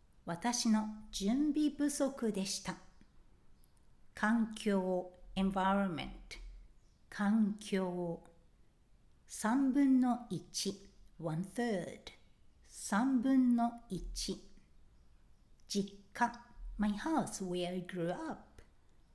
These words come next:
実家。ペンキ塗り、painting。ペンキ塗り。修理、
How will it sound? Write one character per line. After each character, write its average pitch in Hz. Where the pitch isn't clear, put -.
実 -
家。 220
ペ 233
ン 277
キ -
塗 196
り、 -
painting。 208
ペ 214
ン 247
キ -
塗 196
り。 143
修 247
理、 -